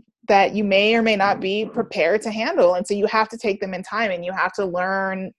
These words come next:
you know, who you are at each stage and roll with it in that way. And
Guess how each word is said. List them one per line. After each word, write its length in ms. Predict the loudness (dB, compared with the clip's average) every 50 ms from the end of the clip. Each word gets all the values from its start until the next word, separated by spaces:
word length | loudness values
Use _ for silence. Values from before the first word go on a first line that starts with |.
| _ -12
you 100 | -8 -6
know, 140 | -4 -4 -4
who 160 | -4 -4 -4
you 240 | -2 0 2 4 4
are 160 | 4 4 4
at 160 | 4 2 2 -2
each 200 | -6 -10 -10 -10
stage 480 | -8 -2 0 2 4 4 2 2 0 -2
and 160 | -6 -8 -4
roll 240 | -4 -2 0 0 0
with 140 | 0 0 -2 -4
it 120 | -6 -6
in 120 | -6 -6
that 220 | -6 -8 -8 -6 -4
way. 320 | -2 -2 0 0 -2 -2
And 180 | -4 -6 -12